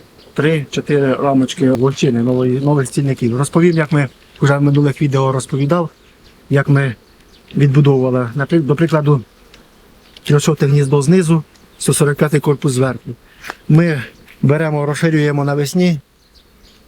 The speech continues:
е, сильні сім'ї, які вийшли із зимов-, зимівлі десь, е,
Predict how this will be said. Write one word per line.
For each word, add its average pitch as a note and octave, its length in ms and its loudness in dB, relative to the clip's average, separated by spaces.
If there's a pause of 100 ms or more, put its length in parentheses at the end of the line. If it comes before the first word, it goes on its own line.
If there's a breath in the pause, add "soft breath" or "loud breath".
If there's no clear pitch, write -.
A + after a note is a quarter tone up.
(140)
е, B2 380 -2
сильні D3+ 260 2
сім'ї, E3+ 240 0
які C#3+ 240 -2
вийшли C#3 340 0
із C3 100 -2
зимов-, C#3 440 0
зимівлі C3+ 600 0 (400)
десь, C3+ 360 -2
е, B2+ 120 2